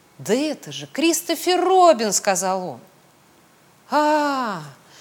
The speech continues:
ну тогда всё в порядке», — сказал Пятачок. «С ним тебя никто не тронет. До свидания».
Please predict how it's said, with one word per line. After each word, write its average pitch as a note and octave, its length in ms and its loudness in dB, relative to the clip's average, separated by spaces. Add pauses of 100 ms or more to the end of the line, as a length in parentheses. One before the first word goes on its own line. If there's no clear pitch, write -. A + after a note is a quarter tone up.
(800)
ну C#4+ 180 -2
тогда C#4 400 -2
всё G3 240 -6
в - 80 -16
порядке», — D#3+ 640 -10
сказал D#3+ 300 -12
Пятачок. E3 440 -8 (360)
«С - 120 -10
ним G4+ 200 4
тебя C4 260 0
никто C4 400 -2 (160)
не G3 100 -8
тронет. D#3 420 -10 (200)
До D#4 80 0
свидания». G3+ 580 2